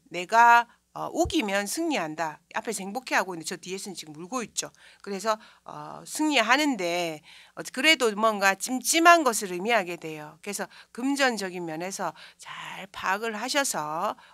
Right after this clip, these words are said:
어, 하시는 것이 좋을 것 같다. 이렇게 보여요. 썩 좋은 투자운 금전운이라고 할 수는 없다, 이번 주에. 자, 그렇게 되고, 자, 그다음에, 어, 직업적인 면에서는 변화가 와요. 소식이 와요.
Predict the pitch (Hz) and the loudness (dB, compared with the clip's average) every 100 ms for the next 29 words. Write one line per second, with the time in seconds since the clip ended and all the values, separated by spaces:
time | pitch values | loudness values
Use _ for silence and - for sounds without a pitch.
0 | - 160 160 196 233 202 170 165 196 175 | -16 -14 -10 -6 -6 -6 -6 -6 -6 -8
1 | 196 220 185 151 175 165 - - - 214 | -6 -4 -4 -2 -4 -4 -8 -20 -12 -10
2 | 226 196 175 214 175 175 - - - - | -10 -8 -6 -4 -4 -6 -6 -20 -8 0
3 | - 320 330 359 - - 202 233 285 175 | 6 10 10 10 6 0 0 2 0 0
4 | _ - 208 226 226 226 226 240 285 294 | _ -12 2 6 6 4 -2 -4 0 2
5 | 240 190 170 170 196 247 285 247 277 285 | 2 0 0 0 0 0 -2 0 4 6
6 | 170 175 160 - _ 180 185 202 214 185 | 6 2 0 -2 _ -10 -8 -8 -6 -4
7 | 170 202 277 - - - - 202 269 294 | -2 0 0 -2 -20 -20 -14 -12 -4 -4
8 | 202 175 202 185 156 - _ - - 214 | -2 -2 -2 -2 -4 -16 _ -14 -8 6
9 | 277 269 254 254 254 254 _ _ - 175 | 6 6 4 4 2 -2 _ _ -6 -6
10 | 170 - 311 415 - 311 269 233 180 233 | -4 -4 0 0 2 0 0 -4 0 0
11 | 320 311 240 214 180 233 277 285 190 160 | 4 4 4 0 4 4 8 6 4 -2
12 | 156 160 302 349 262 202 185 165 151 151 | -8 -8 -2 2 0 0 -4 -4 -10 -16